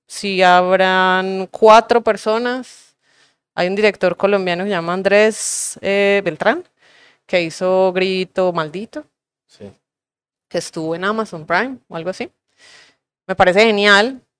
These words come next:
Speaker 1: porque obviamente está buscando contar otras historias y, pues, eh,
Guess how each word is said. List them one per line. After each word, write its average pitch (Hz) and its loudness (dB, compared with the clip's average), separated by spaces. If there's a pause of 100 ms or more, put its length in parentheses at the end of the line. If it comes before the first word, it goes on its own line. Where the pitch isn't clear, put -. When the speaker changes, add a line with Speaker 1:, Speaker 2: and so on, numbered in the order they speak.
(840)
Speaker 1:
porque 175 -4
obviamente 202 2 (140)
está - -2
buscando 208 2
contar 180 0
otras 196 0
historias 190 0
y, 160 -12
pues, - -4
eh, - -20